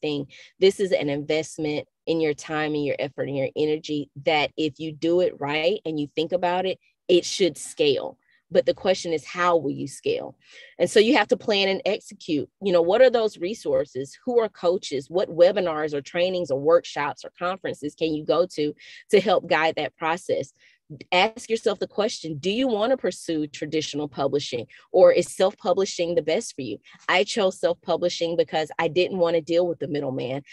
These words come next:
I wanted to make sure that I had the sole rights and, um, proprietorship for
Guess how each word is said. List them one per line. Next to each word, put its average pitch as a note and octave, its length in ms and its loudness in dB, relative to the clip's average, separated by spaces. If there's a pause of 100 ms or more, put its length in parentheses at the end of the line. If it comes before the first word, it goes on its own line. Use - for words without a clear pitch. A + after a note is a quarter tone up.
(200)
I E3 80 4
wanted F3+ 360 6
to G#3 100 -6
make E3+ 180 2
sure E3+ 180 2
that D3+ 140 -2
I D#3 100 -4
had D3+ 300 -4
the D#3 80 0
sole D#3 400 2
rights D3+ 400 0
and, C#3+ 260 -2
um, D3 180 -8
proprietorship D3+ 840 0
for C#3 100 -2